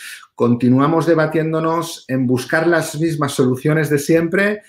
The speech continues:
ante una problemática muy distinta y que viene para quedarse. A cualquier inversión, y la publicitaria obviamente no es menos,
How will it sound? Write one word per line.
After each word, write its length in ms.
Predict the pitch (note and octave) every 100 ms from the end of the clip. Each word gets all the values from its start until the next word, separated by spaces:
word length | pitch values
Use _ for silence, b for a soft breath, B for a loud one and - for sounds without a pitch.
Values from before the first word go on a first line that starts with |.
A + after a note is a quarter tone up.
| B B
ante 280 | - B2 B2+
una 200 | C#3 D3+
problemática 1000 | D3 C#3 C3+ C#3+ D3 E3 E3+ E3+ D#3 C3+
muy 220 | C3 E3 A#2+
distinta 640 | F#2+ D#3 E3+ B2+ F2+ -
y 140 | - D3
que 100 | C#3
viene 180 | G3 G#3+
para 200 | A2 F#2+
quedarse. 480 | A2+ E3 - E2 _ _ B B B _ -
A 120 | G#2
cualquier 320 | A2+ A2 D3
inversión, 720 | F3 D3+ B2 D3 E3+ C4 C3 -
y 60 |
la 120 | F2+ -
publicitaria 640 | E2+ - F#2+ F#2 G#2 G#2
obviamente 340 | G#2+ G#2+ G#2+
no 120 | G2+
es 120 | F#2 A2
menos, 480 | A2+ C#3+ D#3+ -